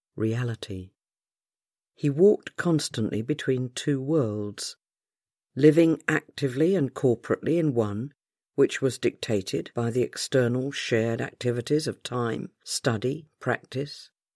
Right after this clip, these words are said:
Yet the other was becoming more dominant. A strongly urgent presence that gazed at him as he travelled, ran alongside him as he sought the solitary pleasure of the wolds.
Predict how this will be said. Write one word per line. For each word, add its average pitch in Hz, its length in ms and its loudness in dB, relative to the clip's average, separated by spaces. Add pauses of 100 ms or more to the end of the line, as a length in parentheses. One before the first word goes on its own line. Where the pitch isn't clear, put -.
(480)
Yet - 220 -2
the 147 180 0
other 143 460 -2 (500)
was 135 220 -2
becoming 160 520 0
more 165 160 0
dominant. 131 760 0 (1200)
A 147 80 -4
strongly 180 760 2 (100)
urgent 156 560 0
presence 123 800 -4
that 127 280 0
gazed 165 440 6
at - 220 -4
him 98 320 -6 (100)
as 120 160 -6
he 127 100 -4
travelled, 117 640 -4 (340)
ran 156 320 6
alongside 165 720 4
him 95 280 -10 (120)
as 120 180 -2
he 151 80 0
sought - 500 0
the 113 100 -4
solitary 135 560 0
pleasure 123 460 -2
of 107 80 -4
the - 80 -4
wolds. 117 680 -4